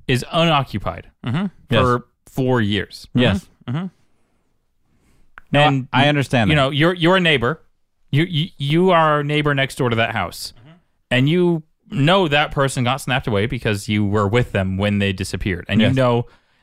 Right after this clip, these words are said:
Speaker 1: that this man was the only person, he didn't have children. He was, like, just a, just an elderly man, and he got snapped away,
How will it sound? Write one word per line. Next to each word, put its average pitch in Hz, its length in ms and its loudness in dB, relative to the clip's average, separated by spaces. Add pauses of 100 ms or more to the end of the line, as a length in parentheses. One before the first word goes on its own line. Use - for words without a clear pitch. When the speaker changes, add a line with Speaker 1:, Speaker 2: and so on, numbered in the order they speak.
Speaker 1:
that 101 140 -2
this 151 200 0
man 123 340 0 (280)
was 113 300 2
the 110 200 -2 (140)
only 170 280 2
person, 107 600 -2 (300)
he 123 120 -2
didn't 160 200 0
have 151 160 0
children. 127 560 0 (180)
He 131 160 0
was, 120 160 0
like, 98 220 -2
just - 280 -4
a, 87 220 -4 (180)
just 107 220 -4
an 110 120 -4 (520)
elderly 180 400 0
man, 143 400 0 (560)
and 117 320 2
he 104 140 -2
got 135 200 2
snapped 135 280 -2
away, 107 420 0